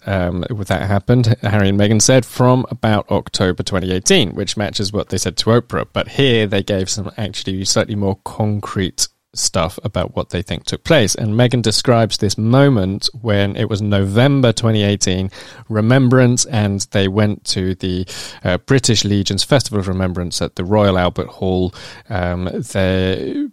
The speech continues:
picture of Meghan wound up on the front page of the Telegraph. They were sat for an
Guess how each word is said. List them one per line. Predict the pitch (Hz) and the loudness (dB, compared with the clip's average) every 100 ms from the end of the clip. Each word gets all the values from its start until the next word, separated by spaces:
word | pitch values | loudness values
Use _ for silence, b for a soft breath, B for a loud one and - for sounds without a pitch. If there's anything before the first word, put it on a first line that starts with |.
| - | -4
picture | 151 139 - 107 | -2 -2 0 0
of | 98 | 2
Meghan | 107 110 107 104 | 2 2 2 2
wound | 101 98 | 2 2
up | 95 101 | 0 -4
on | |
the | 90 | -4
front | - 123 110 | 0 0 2
page | 107 95 | 0 -2
of | - | -6
the | |
Telegraph. | - 101 98 98 95 | -6 -4 -2 -2 -2
They | - 95 | -2 -2
were | 90 | 0
sat | - 123 117 - - b b | 2 2 0 -2 -8 b b
for | - | -10
an | 101 | -10